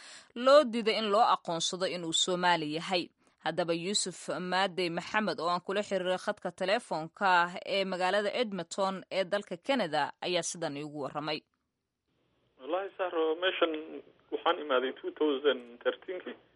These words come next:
Speaker 2: Waxaan ka soo baxay xerada qaxootiga IFO. Waxaan soo samaystay qoyskayga inta iga joogay si aan ula midoobo. Waxaan soo samaystay, een, baasaboor Kenya. Kulli xaaladda Kenya waad ka warqabtaa. Sharciga Kenyana dadka qaxootiga ku jiro dhan way qaataan si ay ugu noolaadaan. Sababtoo xerada haddaadan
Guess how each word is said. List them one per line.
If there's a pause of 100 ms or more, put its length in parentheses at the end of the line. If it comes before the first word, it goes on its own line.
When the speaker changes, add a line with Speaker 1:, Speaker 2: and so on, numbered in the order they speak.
(240)
Speaker 2:
Waxaan
ka
soo
baxay
xerada
qaxootiga
IFO.
Waxaan
soo
samaystay
qoyskayga
inta
iga
joogay
si
aan
ula
midoobo. (200)
Waxaan
soo
samaystay, (520)
een,
baasaboor
Kenya.
Kulli
xaaladda
Kenya
waad
ka
warqabtaa. (180)
Sharciga
Kenyana
dadka
qaxootiga
ku
jiro
dhan
way
qaataan
si
ay
ugu
noolaadaan.
Sababtoo
xerada
haddaadan